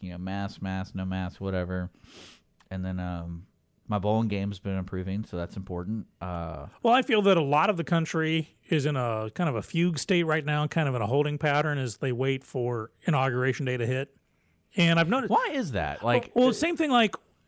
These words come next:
Speaker 2: nowadays, especially with the media,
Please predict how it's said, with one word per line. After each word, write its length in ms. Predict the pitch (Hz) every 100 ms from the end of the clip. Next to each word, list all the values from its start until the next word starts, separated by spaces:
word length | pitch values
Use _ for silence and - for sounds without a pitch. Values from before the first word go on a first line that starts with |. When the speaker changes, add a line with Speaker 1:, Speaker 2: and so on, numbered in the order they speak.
| -
Speaker 2:
nowadays, 720 | 220 285 285 214 196 185 - -
especially 400 | - 285 262 233 170 220
with 220 | 180 180
the 80 | 180
media, 640 | 160 196 185 147 123 113